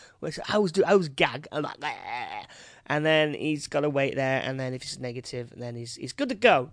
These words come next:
good to go. So hopefully, him and Alicia, the wife, uh, will be going. We'll be going to New York. I, I can't believe he's going. He's be, he's, he's going before me. I, I, I, I booked mine about two years ago, and I still haven't gone. Still haven't gone. So, uh, good luck to that.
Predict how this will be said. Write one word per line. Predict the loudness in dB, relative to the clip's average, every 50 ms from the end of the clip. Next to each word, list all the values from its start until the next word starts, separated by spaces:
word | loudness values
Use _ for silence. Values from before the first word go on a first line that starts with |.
| -4
good | -4 -4 -4 -2
to | -2
go. | 0 0 0
So | 0 -2 -6 -6
hopefully, | -2 2 2 2 2 2 -2 -4 -2 -2 -2 -2 -6 -10 -20 -20 _ _ _ _ _ _
him | _ -6 -4 -4 -4 -4 -6
and | -8 -10 -8
Alicia, | -10 -10 -10 -10 -12 -12 -14 -16 -18 _ _ -18
the | -16 -14
wife, | -12 -8 -6 -6 -6 -8 -10 -16 -20 -20 -20 -20 _ _ -4 -2
uh, | 0 2 2
will | 2 0
be | 0 0
going. | 2 4 6 6 6 4 2 -2 -2
We'll | -4 -2
be | -2 0
going | 0 0 0
to | 0 -2 -2
New | -2 -2
York. | -4 -6 -8 -6
I, | -6 -6 -6 -6
I | -8
can't | -6 -2 -2 -2 0
believe | -2 -2 -2
he's | -4 -4
going. | 0 2 2 2 2 2 0
He's | -2 -4 -6 -10
be, | -12 -12 -14 -14 _ _ _ -8
he's, | -8 -8 -8 -10 -16 -14 -12
he's | -10 -2 2
going | 4 4 4
before | 4 2 4 4 4
me. | 6 6 6 6 4 2 -2 -6 _ 2
I, | 4 4 4 4 6
I, | 6 6 8
I, | 6 6 6 6
I | 2 2
booked | 4 2 2 4 4
mine | 6 6 6 6 6
about | 4 2 2 2 0 -2
two | -2 0
years | 2 6 8 8 8 8
ago, | 6 0 0 0
and | 0 -2 -4
I | -6
still | -4 0 0 2
haven't | 2 2 0 -2 2 4
gone. | 6 6 6 6 2 -4 _ -20 -20 -20 -20 -20 _ _ _ -20
Still | -12 -4 2 6 6
haven't | 6 6 6 2
gone. | -2 -2 -2 -2 -4
So, | -4 0 2 4 6 8 8 8 6 6 6
uh, | 6 8 8 10 10 10 10 8 8
good | 6 4 4
luck | 4 2 0
to | 0 0
that. | 2 4 4 2 0